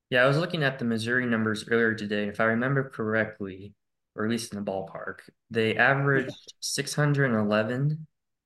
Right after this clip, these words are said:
Speaker 1: in twenty twenty-two, and it jumped to two thousand something this year as an
Speaker 2: Yeah.
Speaker 1: average. So that's a huge increase.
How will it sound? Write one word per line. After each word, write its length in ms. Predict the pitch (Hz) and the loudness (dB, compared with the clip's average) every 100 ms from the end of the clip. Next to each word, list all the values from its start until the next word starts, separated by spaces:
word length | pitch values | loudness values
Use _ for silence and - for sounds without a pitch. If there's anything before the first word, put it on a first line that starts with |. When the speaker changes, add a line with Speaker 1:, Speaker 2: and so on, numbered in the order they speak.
| _ 123 | _ -4
Speaker 1:
in 180 | 117 | -4
twenty 300 | 117 135 131 | -2 -2 -4
twenty-two, 760 | 131 131 131 131 - 135 135 135 | -4 -4 -2 -4 -2 -2 0 0
and 140 | 110 | 0
it 80 | 95 | -2
jumped 340 | - 117 117 - | -2 -2 -2 -6
to 580 | 110 107 107 107 104 - _ _ _ _ _ _ _ - | -2 0 0 0 -4 -8 _ _ _ _ _ _ _ 0
two 160 | 143 | 0
thousand 640 | 135 117 113 110 104 98 101 | 4 4 6 4 2 -2 -2
something 520 | 110 104 - 92 92 | 0 -2 -2 -10 -8
this 220 | 95 - | -6 -2
year 100 | 110 | -2
as 120 | 175 | -4
an 80 | 90 | -4
Speaker 2:
Yeah. 80 | 101 | -6
Speaker 1:
average. 360 | - 127 - - | -2 -4 -4 0
So 100 | 110 | 4
that's 440 | 113 113 - - _ - | 4 2 -2 -6 _ -4
a 80 | |
huge 460 | 110 123 127 117 104 | 0 4 6 6 2
increase. 640 | - - - - - - | -8 -12 -12 -10 -8 -10